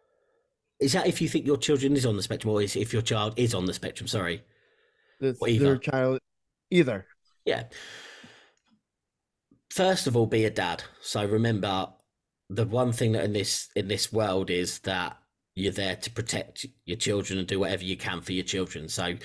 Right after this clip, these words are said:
Speaker 1: get the support you need for your child. Get the support you need to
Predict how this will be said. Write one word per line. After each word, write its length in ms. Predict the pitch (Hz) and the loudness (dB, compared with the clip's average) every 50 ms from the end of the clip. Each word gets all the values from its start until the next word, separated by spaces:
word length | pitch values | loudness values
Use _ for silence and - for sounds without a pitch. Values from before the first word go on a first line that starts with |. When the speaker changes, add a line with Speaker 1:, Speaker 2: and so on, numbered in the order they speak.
| - - - - - _ - | -16 -18 -18 -20 -20 _ -2
Speaker 1:
get 200 | - 135 135 - | 0 0 2 2
the 80 | 139 | 0
support 380 | 123 - - 117 - 120 104 76 | 0 0 0 0 0 0 2 2
you 80 | 95 101 | 0 0
need 220 | 95 98 98 95 | 0 0 -2 -2
for 120 | - - | -4 -4
your 100 | 98 95 | -4 -2
child. 380 | 90 - 98 92 87 82 73 - - - - | -2 -2 -2 -2 -2 -4 -6 -8 -14 -12 -6
Get 200 | - 107 104 - | -4 -4 -4 -2
the 100 | 98 92 | -4 -6
support 540 | - 107 - - - 107 101 95 95 92 87 | -6 -6 -6 -4 0 2 2 4 2 2 0
you 160 | 92 95 95 | -2 -2 0
need 480 | 92 90 90 85 82 80 78 78 - - _ _ - - - - - - - - - - _ _ _ _ - | 2 2 0 0 -2 -4 -6 -10 -12 -16 _ _ -20 -20 -20 -20 -20 -20 -20 -20 -20 -20 _ _ _ _ -8
to 540 | - - 110 98 90 87 90 90 90 87 92 | -4 -2 0 2 2 2 2 2 0 -2 -4